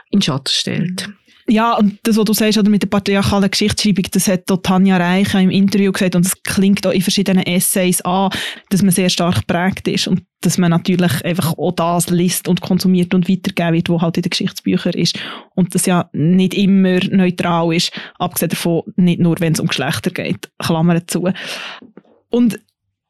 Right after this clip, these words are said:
Speaker 2: interessanterweise darüber nachgedacht, wie denn eine Welt würde aussehen, oder eine Schweiz viel genauer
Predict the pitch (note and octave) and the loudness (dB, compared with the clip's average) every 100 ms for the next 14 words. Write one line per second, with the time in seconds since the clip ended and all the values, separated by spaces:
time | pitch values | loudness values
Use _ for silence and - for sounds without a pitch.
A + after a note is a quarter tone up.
0 | _ A#3 A#3+ A#3 B3+ D4 C#4+ D4 - B3+ | _ 0 2 2 0 2 0 0 -2 0
1 | B3+ A3 - D4 - A3 A3 - G3 A#3 | 2 2 2 0 0 0 0 2 2 2
2 | C4 C4+ - G3+ G3 G3 C#4+ C#4+ A#3 A#3+ | 2 -2 0 0 0 2 0 0 0 0
3 | - A#3+ D4 - - C#4+ - - - G3 | 0 0 0 -2 -2 0 0 -2 -2 -2
4 | - G3+ F4 - - B3+ C4+ - E3 F3+ | 2 2 2 -2 -2 0 0 0 0 2
5 | G3 B3+ | 2 2